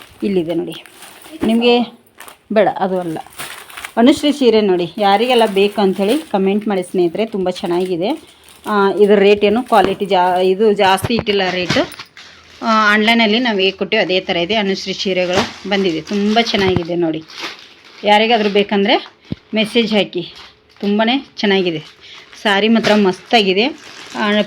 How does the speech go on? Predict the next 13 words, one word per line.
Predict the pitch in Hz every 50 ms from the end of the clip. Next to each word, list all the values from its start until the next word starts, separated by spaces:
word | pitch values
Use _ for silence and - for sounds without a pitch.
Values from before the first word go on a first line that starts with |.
| -
ಪಿಕಾಕ್ | - 208 - - 226 226 226 - 226 214 185
ಬಾರ್ಡರ್ | 180 202 190 190 202
ಬಂದಿದೆ | 190 202 190 180 175 170 180 175
ಇಲ್ಲಿ | 170 170 175
ಮೇಲ್ಗಡೆ, | 175 175 170 175 175 170 170 160 170 208 254 277 254 220 190
ಕೆಳಗಡೆ | - - 196 175 175 170 180 202
ಇಲ್ಲಿ | 226 - 202 202 190 185 180
ಗ್ಯಾಪು | 175 165 175 196 190 190 190 - 233
ಮತ್ತು | 226 214 196 180 -
ಇಲ್ಲಿ | 202 185 175 170
ಬಾರ್ಡರ್ | 180 170 165 175
ಬಂದಿದೆ | 175 180 175 160 160 170 214 233
ಹೂವಿಂದು. | 208 202 180 185 185 185 202 254 285